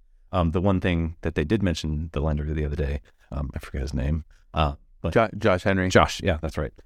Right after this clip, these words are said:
Speaker 2: Yeah.
Speaker 1: Um, is the, all the programs that lenders are offering these days are, is pretty cool.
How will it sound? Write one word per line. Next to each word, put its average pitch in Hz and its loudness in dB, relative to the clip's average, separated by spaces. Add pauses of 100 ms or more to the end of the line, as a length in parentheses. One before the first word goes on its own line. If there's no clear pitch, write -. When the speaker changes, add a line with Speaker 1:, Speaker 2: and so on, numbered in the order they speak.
Speaker 2:
Yeah. 92 -2 (100)
Speaker 1:
Um, 87 2 (480)
is 87 -4
the, - -8 (180)
all 107 4
the 80 2
programs 98 0
that - -8
lenders 71 0
are 67 2
offering 65 -4
these 67 -6
days 65 -2
are, 69 -4 (200)
is 98 -2
pretty - -2
cool. - -8